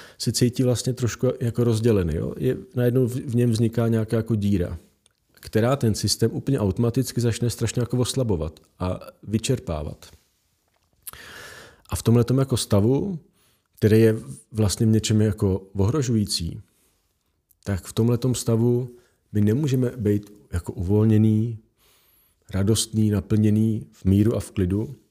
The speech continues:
protože ten náš systém volá po tom uzdravení, volá po té celistvosti, po, volá po tom jako zacelení, volá po tom zesílení a volá po tom návratu do toho přirozeného,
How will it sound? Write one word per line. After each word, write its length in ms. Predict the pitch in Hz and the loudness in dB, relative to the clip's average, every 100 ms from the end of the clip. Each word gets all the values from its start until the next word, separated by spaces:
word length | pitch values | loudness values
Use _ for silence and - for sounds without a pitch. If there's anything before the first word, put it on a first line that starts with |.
| - | -8
protože 380 | 95 90 104 | -4 -2 -2
ten 180 | 104 107 | 0 0
náš 160 | 104 98 | 0 0
systém 380 | 104 - 107 92 | -2 -2 -2 2
volá 480 | 104 104 101 98 98 _ _ _ _ _ | 2 2 2 0 -4 _ _ _ _ _
po 100 | 98 | -4
tom 200 | 98 104 | -2 0
uzdravení, 540 | 110 95 104 90 82 | -2 0 0 0 0
volá 340 | 80 98 98 98 | 0 0 0 -2
po 140 | 98 | -4
té 120 | 92 95 | -4 -6
celistvosti, 720 | - 107 104 - 90 80 - | -2 0 0 0 -4 -6 -8
po, 300 | 85 98 - - _ 101 | -6 -6 -6 -12 _ -2
volá 280 | 101 98 98 | 2 2 0
po 140 | 98 | -4
tom 140 | 104 | -2
jako 200 | 98 - | -2 -2
zacelení, 640 | 92 90 - 113 107 113 - - _ _ | -2 -2 0 2 2 0 -4 -14 _ _
volá 280 | 95 95 98 | -4 -2 0
po 140 | 98 95 | -2 -2
tom 300 | 98 98 95 - _ _ _ | -2 -2 -4 -12 _ _ _
zesílení 640 | 90 90 - 107 107 110 - | -2 -2 0 2 4 2 -2
a 80 | |
volá 280 | 95 107 107 | -4 0 0
po 120 | 107 | -2
tom 220 | 101 107 101 | 0 0 0
návratu 560 | 101 113 123 120 - | 0 -2 -2 -2 0
do 100 | 113 | -2
toho 180 | 107 110 | 0 -2
přirozeného, 720 | 107 - 104 104 110 113 117 | -2 -2 0 2 2 0 -2